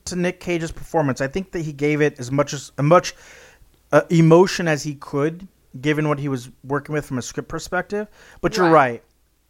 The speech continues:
Speaker 1: When, again, to draw the parallels with Fight Club, when it's revealed that Ed Norton's character has been hallucinating Tyler Durden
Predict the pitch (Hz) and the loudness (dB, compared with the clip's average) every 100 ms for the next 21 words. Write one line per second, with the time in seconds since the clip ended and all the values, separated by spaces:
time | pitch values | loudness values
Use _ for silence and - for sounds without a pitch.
0 | _ - 165 175 175 156 151 151 127 - | _ -6 -2 0 -2 -4 0 0 0 -8
1 | - 139 165 180 185 165 160 143 - 147 | -8 2 2 2 0 2 2 -2 0 0
2 | 139 117 107 _ _ _ 156 170 185 180 | 0 -8 -10 _ _ _ -4 -2 -2 -4
3 | 226 202 180 180 160 - 156 147 151 151 | -4 0 2 4 2 2 0 2 2 0
4 | - 147 131 127 131 131 123 127 127 143 | -2 0 0 0 -2 -2 -2 -2 0 -2
5 | 147 160 147 143 139 151 151 143 131 139 | -2 -2 2 2 0 0 0 2 0 0
6 | 131 123 | 2 -2